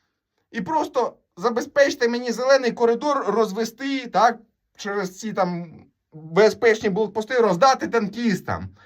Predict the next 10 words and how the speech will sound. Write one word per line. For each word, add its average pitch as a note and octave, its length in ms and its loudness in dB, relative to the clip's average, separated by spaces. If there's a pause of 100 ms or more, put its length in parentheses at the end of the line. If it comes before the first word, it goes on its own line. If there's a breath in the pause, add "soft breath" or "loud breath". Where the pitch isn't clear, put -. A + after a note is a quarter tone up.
(380 soft breath)
Перетнутися, A#3+ 720 0
роздати, F3 460 2
так, A#3+ 240 0
бо G3 220 -4 (300 soft breath)
конкретно C4+ 520 0
знаю, F3+ 360 0
ось C#4+ 260 6
машини, E3+ 500 -2
ось C#4 260 6
потреба. D#3+ 760 0